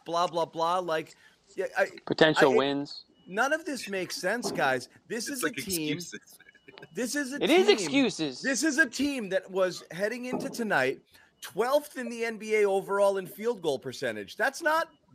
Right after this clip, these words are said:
Speaker 1: that low, okay? Yet they were second overall in iso percentage, um, and something like twenty-second or twenty-third in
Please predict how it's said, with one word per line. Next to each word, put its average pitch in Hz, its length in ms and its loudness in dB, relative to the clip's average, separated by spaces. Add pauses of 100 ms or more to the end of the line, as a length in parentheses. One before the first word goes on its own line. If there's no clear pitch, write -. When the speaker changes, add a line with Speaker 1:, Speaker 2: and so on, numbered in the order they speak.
(160)
Speaker 1:
that 233 360 4 (100)
low, 233 580 4 (280)
okay? 214 600 -2
Yet 233 300 -2
they 233 100 0
were 190 160 -6
second 226 600 -4
overall 175 640 0
in 185 240 -8
iso 208 500 -2
percentage, 117 760 -4 (500)
um, 165 400 2 (220)
and 196 240 2
something 240 400 -4
like 185 200 -4
twenty-second 208 840 -4
or 175 80 -2
twenty-third 180 800 -2 (220)
in 175 240 -4